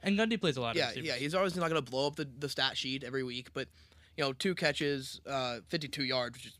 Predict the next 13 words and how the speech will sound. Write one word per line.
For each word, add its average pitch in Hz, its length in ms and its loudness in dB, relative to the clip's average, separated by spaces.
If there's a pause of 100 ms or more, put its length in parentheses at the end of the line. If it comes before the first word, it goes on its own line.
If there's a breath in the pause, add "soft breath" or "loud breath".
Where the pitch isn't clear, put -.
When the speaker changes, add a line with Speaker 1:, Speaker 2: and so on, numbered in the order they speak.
(100)
Speaker 2:
impressive. 120 480 -6 (460 loud breath)
Um, 127 400 0
the, 139 140 -4
also, 185 240 4
a - 20 2
fun 156 140 -2
fact, 147 160 0
this 143 120 -10
is 135 100 -8
only 147 120 -2
his 117 240 -8
third 170 300 4
season, 131 460 -2